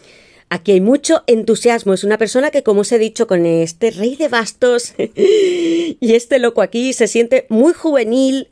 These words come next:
aventurero, no quiere sentirse como una persona mayor.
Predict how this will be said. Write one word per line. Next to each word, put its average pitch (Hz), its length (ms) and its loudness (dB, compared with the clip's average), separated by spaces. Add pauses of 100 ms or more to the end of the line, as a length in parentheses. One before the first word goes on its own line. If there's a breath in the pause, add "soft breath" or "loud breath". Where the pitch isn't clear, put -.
aventurero, 240 880 2 (400 loud breath)
no 269 300 4
quiere 302 220 2
sentirse 285 420 -2
como 247 160 2
una 233 140 2
persona 220 300 -2
mayor. 170 320 -2